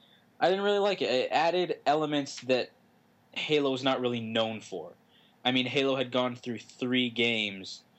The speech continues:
with, like, the same gameplay, and everybody loved it.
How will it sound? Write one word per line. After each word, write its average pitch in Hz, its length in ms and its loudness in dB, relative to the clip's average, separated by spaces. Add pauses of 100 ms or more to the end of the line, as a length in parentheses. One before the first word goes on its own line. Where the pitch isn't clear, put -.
(280)
with, 110 320 -2 (280)
like, 110 260 -2
the 110 80 -4
same 120 400 -2
gameplay, 120 640 -4 (500)
and 117 200 2
everybody 120 420 2
loved 127 300 0
it. - 160 -14